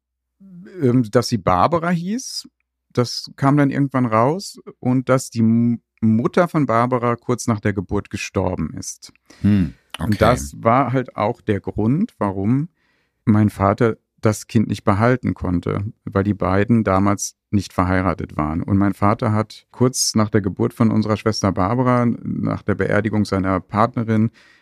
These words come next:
Speaker 1: einen kompletten mentalen wie körperlichen Zusammenbruch bekommen.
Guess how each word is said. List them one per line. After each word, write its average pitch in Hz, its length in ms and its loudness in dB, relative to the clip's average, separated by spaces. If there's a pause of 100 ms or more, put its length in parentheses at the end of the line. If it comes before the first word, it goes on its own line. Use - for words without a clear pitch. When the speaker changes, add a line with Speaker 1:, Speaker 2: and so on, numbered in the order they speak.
(260)
Speaker 1:
einen 107 340 2
kompletten 110 920 2 (100)
mentalen 113 800 2
wie 104 380 0
körperlichen 107 760 0
Zusammenbruch 110 640 0
bekommen. 143 560 -2